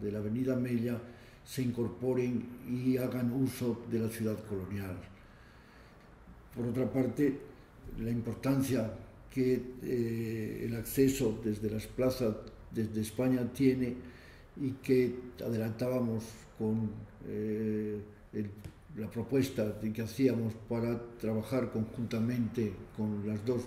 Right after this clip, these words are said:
puertas de entrada, sea la iglesia mudéjar, sea a, a la iglesia de, de, del convento, eh, ha mostrado que, que, que efectivamente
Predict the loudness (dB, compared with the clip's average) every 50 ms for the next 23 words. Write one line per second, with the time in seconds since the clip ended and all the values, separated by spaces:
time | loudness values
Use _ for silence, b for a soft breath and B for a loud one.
0 | -4 -2 0 0 0 0 0 -2 0 0 -2 -2 -2 -2 -2 0 2 2 0 0
1 | -2 B B B B B B B -14 -6 -2 0 0 2 2 0 2 2 2 2
2 | 2 0 0 0 0 2 2 2 0 0 0 0 -2 -2 -2 -8 -14 -16 -18 -16
3 | -16 -4 0 0 2 2 2 0 -2 -6 -12 -16 -18 -16 -12 -8 -6 -6 -6 -6
4 | -6 -4 -4 -2 -2 -2 0 0 0 0 0 -2 -2 -2 -2 -2 -4 -4 -2 -2
5 | -2 -2 -2 -2 -2 -2 0 0 0 2 2 2 0 0 0 -2 -2 -4 B B
6 | B B B B B B B B B B -12 -8 -6 -4 -2 -2 -2 0 2 4
7 | 4 4 4 4 2 2 4 6 4 4 2 0 0 2 2 2 0 -2 -2 -2
8 | -2 -2 0 -2 -2 -2 -2 -4 -6 0 0 2 2 4 2 2 0 0 0 2
9 | 4 4